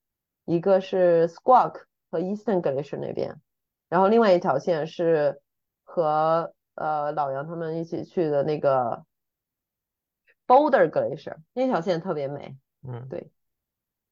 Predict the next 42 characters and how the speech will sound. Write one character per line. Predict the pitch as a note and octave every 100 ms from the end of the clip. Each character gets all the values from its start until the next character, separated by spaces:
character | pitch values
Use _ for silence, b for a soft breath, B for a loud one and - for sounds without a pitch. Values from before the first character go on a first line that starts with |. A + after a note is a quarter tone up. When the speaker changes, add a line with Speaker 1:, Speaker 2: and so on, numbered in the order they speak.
| _ _
Speaker 2:
我 | F3+ F#3+
好 | F#3
像 | E3 G#3 A3
Speaker 1:
Boulder | G3+
Glacier。 |
Speaker 2:
有 | C#3 A2 G2+
印 | D#3+ F#3+
象， | C3 G#2+ F#2 G#2
就 | B2+
是 |
你 | A#2+ A2
特 | G#2+ C3+
别 | C3+
早 | C#3 F2+
的 | F2+
时 |
候 | G2+
在 | G2
知 | - A#2
乎 | A#2 C3
上 | G2+ F2
给 | F2+
我 | E2
留 | D#2 D#2
个 | E2+
言， | D2+ D2+
说 | E2+ F2
你 | E2
们 | E2+
也 | F2+
去 | -
Baker | - D#2+ E2 D2+ -
了， | -
是， | - G#2+ E2
是， | - -
那 | B2+
是 | -
你 | A#2 G2+
吗？ | - - _ _ _ _ _ _ _ _ _ _ _ _ _ _ _
Speaker 1:
不 | G3+
一 | E3+
定。 | E3 G3